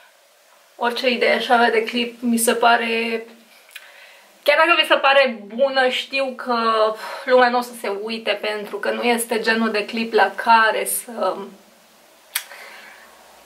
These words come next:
care e în trend acum. Apropo, mă dau cu, uh, S P F-ul ăsta colorat de la, uh, Gero Vital,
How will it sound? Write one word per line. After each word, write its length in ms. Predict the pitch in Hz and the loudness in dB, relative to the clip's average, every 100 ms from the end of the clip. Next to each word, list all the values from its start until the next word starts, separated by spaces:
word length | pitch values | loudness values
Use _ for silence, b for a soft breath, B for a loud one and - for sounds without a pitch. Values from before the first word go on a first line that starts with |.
| - - 233 | -20 -10 -2
care 240 | 277 262 | 2 4
e 60 | 254 | 2
în 100 | 240 | 2
trend 300 | 262 247 220 | 2 2 2
acum. 380 | 208 233 220 226 254 269 - - | -2 -4 -4 0 0 0 -6 -2
Apropo, 320 | 247 254 247 | -2 0 -2
mă 120 | 226 | 0
dau 160 | 233 226 | 0 0
cu, 240 | 226 240 | -4 -8
uh, 1080 | 233 233 226 220 226 226 - - 233 233 226 | -8 -6 -4 -4 -6 -6 -6 -4 0 2 2
S 0 | |
P 220 | 240 233 | 0 2
F-ul 140 | 233 214 | 4 4
ăsta 460 | 208 202 - - _ - | 2 0 -2 -6 _ -10
colorat 560 | 220 208 208 208 - - | 0 2 2 0 -6 -6
de 120 | 214 | -4
la, 400 | - 214 208 - | 2 4 6 4
uh, 380 | 208 208 202 196 | 0 0 0 -4
Gero 220 | 208 202 | -6 -6
Vital, 480 | 196 202 208 226 | -8 -6 -4 -4